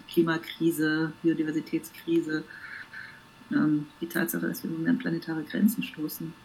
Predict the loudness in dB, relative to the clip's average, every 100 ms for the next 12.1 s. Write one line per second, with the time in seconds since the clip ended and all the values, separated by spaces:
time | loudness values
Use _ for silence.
0 | -20 -20 -20 -10 4 8 10 10 8 6
1 | 8 8 10 8 10 8 6 4 2 4
2 | 4 2 6 6 8 6 8 8 10 10
3 | 10 8 4 0 4 8 10 10 8 4
4 | 2 0 0 6 10 10 8 6 6 6
5 | 6 4 2 2 4 4 2 0 -2 2
6 | 8 8 8 4 2 0 0 4 4 4
7 | -2 -8 -12 -12 -12 -12 -14 -4 2 6
8 | 6 4 6 6 8 6 6 4 4 8
9 | 8 8 6 6 4 6 4 2 0 -2
10 | 2 2 2 0 0 0 0 2 2 2
11 | 2 -2 -2 -4 -4 -2 -2 0 0 -2